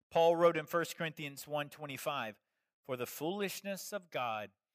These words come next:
is wiser than men, and the weakness of God is stronger than men." First Corinthians one twenty-seven, he says, "God chose what is weak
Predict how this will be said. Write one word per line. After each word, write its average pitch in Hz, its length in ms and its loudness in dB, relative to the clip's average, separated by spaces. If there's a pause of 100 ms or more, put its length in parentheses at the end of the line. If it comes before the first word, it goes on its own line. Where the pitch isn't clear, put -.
(200)
is 110 160 -14
wiser 113 840 -2 (320)
than 104 200 -8
men, 90 180 -14 (360)
and 117 140 -10
the 107 120 -8
weakness 117 800 -6
of 104 160 -16
God 95 320 -8 (440)
is 107 380 -12
stronger 151 840 0 (300)
than 104 160 -10
men." 87 200 -14 (800)
First 135 260 -6
Corinthians 139 380 -8
one 147 180 -6
twenty-seven, 151 640 0
he 123 100 -8
says, 147 320 0 (360)
"God 156 360 4
chose 214 580 2
what 151 160 2
is 139 140 -4
weak 202 460 -4